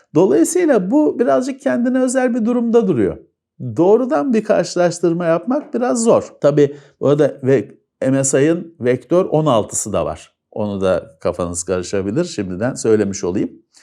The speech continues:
Evet, oyun bilgisayarı olarak güzel bir örnek. Şimdi oyun bilgisayarları her gün yanınızda taşımanız için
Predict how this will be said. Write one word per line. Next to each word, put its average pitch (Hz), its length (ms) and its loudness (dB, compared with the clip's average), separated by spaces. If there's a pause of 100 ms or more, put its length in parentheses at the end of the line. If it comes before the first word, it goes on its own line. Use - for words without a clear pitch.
(520)
Evet, 339 360 0 (440)
oyun 220 340 2
bilgisayarı 107 540 -2
olarak 104 460 -6 (880)
güzel 175 440 0
bir 214 60 2
örnek. 175 420 -2 (180)
Şimdi - 160 -20 (180)
oyun 214 300 2
bilgisayarları 202 1080 0
her 202 260 0
gün 170 340 -2
yanınızda 160 560 -4
taşımanız 151 720 -6
için 143 380 -8